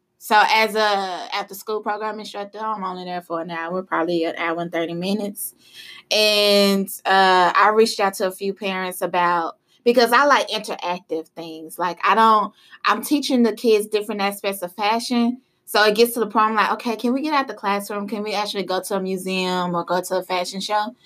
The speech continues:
So I had, like, two parents that gave me a hard time about taking their kids to a fashion show. And I told them it was free. I told them I would provide the food. Mind you, I'm doing all this out of my pocket, and I don't get paid much,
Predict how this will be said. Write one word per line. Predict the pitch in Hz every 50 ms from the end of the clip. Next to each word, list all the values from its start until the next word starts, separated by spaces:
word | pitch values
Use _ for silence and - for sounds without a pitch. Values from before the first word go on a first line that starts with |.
| - - - - - - - - - _
So | - - -
I | - 180 - 220 214 - - - 269
had, | 320 302 285 269
like, | 262 233 214 208 196 185 180 - - _ _ _ _ _ _ _ _ _ _ _ _ _ _ _ _ _ _ _ _ _ _ _ _ _ _ - - _ _
two | - - - 277 269 247
parents | 240 247 233 220 208 196 196
that | - 190 180 175
gave | 185 185 190 185
me | 185 185 180
a | 170
hard | 170 - - 175 180 180 180 -
time | - 190 180 175 175 170
about | 160 160 156 160 151 151 -
taking | - 170 170 170 156 165
their | 160 156
kids | 160 - - 175 160 156 156 -
to | - 147
a | 147
fashion | 147 - 139 127 101 - - -
show. | - - - - - - - _ _ _ _ _ _ _ _ _ _ _ _ _ _ _ _ -
And | - 196 190
I | 185 180
told | 180 - 226 220 240 240
them | 254 247 247
it | 240 240
was | 240 233 240 -
free. | - 180 175 175 165 165 196 196 - _ _ _ _ _ _ - -
I | 190
told | 196 - - 208 214 226
them | 240 240 233
I | 190 190 202
would | 208 220
provide | 233 247 220 214 214 214 220 220
the | 214 226
food. | 233 - 175 175 170 165 165 170 160 160 -
Mind | 180 185 196 208 214 208 202
you, | 196 196 180 -
I'm | 190 180 190 190 185 175
doing | 185 180 180 175 170 170
all | 170 170 175 175
this | 185 190 185 185
out | 180 170 175
of | 175
my | 170 170 175 175
pocket, | 175 - 170 165 156 - 151
and | 151 151
I | 156
don't | 196 202 196 190
get | - 170 160 -
paid | - 160 151 143 127
much, | 143 135 120 - - - -